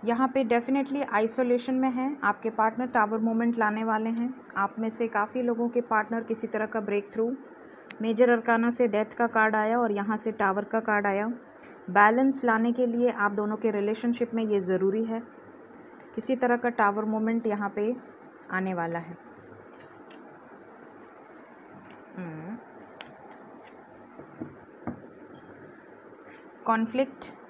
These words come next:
bottom of the deck। Definitely ये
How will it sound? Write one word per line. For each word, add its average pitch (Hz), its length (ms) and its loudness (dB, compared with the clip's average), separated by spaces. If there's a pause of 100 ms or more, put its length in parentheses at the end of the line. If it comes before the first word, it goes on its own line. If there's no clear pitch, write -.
(200)
bottom 220 280 2
of 220 160 2
the 226 140 0
deck। 175 160 0 (480)
Definitely 262 560 6
ये 226 320 4